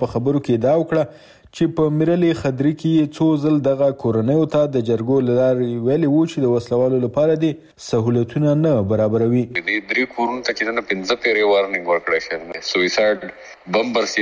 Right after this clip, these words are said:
Speaker 2: دنه په دغه کورونو کې جوړ شوي دي، اټیک چې دنه په دغه ځای کې پلان کیږي. نو وی او څه دی چې وارنینګ څو میلاو شي، د وارنینګ باوجود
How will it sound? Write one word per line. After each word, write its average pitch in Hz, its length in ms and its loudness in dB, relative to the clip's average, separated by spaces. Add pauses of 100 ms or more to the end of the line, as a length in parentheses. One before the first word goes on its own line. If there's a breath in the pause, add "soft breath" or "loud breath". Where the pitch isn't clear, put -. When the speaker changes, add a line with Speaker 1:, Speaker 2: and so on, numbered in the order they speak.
Speaker 2:
دنه 104 240 2
په 104 100 2
دغه 104 240 -4
کورونو 98 340 0
کې 85 160 -4
جوړ 90 140 0 (100)
شوي 85 320 -2
دي، 82 140 0 (480 loud breath)
اټیک 95 420 0
چې - 140 -4
دنه 95 180 0
په 87 140 0
دغه 104 180 -2
ځای - 140 -12
کې - 60 -2 (100)
پلان 87 260 0
کیږي. 80 320 -6
نو 82 80 -8 (160)
وی 101 160 2
او 107 100 2 (140)
څه - 160 -2
دی 95 140 -2
چې 92 60 -4 (100)
وارنینګ 98 400 0
څو 104 180 2
میلاو 95 300 2
شي، - 180 -6
د 85 100 2
وارنینګ 92 280 0 (100)
باوجود 85 340 0